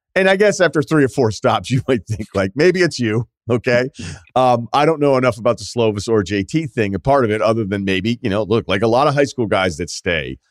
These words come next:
Speaker 1: the original evaluation was, was too positive. You know, I don't know. I just think it's weird that we have this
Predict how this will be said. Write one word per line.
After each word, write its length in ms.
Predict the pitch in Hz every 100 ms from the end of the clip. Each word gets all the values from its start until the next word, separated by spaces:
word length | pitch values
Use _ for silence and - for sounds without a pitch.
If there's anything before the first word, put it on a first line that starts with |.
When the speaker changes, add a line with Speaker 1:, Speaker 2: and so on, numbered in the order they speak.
| _ -
Speaker 1:
the 100 | 87
original 500 | 87 90 104 101 - _ _ _ -
evaluation 880 | 90 95 107 98 104 120 156 156
was, 280 | 120 101 - -
was 180 | 101
too 160 | - 135
positive. 460 | 135 147 135 80 113
You 60 |
know, 80 | 117
I 120 | 101
don't 160 | 135 104
know. 300 | 139 110 - _ _ _ _ _
I 60 | -
just 220 | 123 147
think 180 | 190 147
it's 160 | 139 90
weird 540 | 90 123 143 123 85
that 220 | 110 104 _ _ -
we 160 | 107 110
have 300 | 131 135 104
this 240 | 110 -